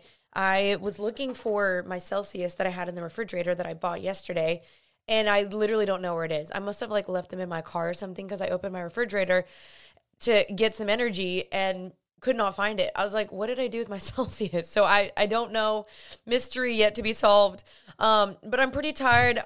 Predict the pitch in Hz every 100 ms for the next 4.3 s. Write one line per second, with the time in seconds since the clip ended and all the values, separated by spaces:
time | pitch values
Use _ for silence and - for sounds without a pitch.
0 | - 208 214 208 220 240 - 233 226 214
1 | 196 214 214 214 214 208 202 196 196 196
2 | 196 190 185 196 214 220 226 214 214 208
3 | 196 185 - 202 202 185 - 185 185 185
4 | 196 196 185